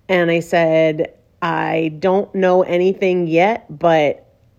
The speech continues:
I, I'm not getting good vibes here." N-, and, and I mean in terms of the results. Everybody where I am seen is, is top notch.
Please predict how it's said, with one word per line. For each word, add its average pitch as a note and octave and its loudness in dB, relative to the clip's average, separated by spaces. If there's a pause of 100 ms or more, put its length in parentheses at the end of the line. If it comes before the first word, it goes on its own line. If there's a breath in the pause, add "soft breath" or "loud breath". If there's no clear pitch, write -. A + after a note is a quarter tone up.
(340)
I, D#3+ 0
I'm E3 -4
not D#3+ -2
getting D#3 -4
good D3+ 0
vibes B2 -6
here." - -10 (1300 soft breath)
N-, A3 2
and, G#3 2
and F#3+ 4
I F#3+ 2
mean F#3+ 2
in F3 0
terms F3 -4
of E3 -4
the E3 -2
results. D3+ -4
Everybody D3+ -2 (380 loud breath)
where D#3+ -2
I D3+ -4
am D3 -8
seen D3+ -6
is, D#3 -12
is D3 -12
top - -6
notch. - -16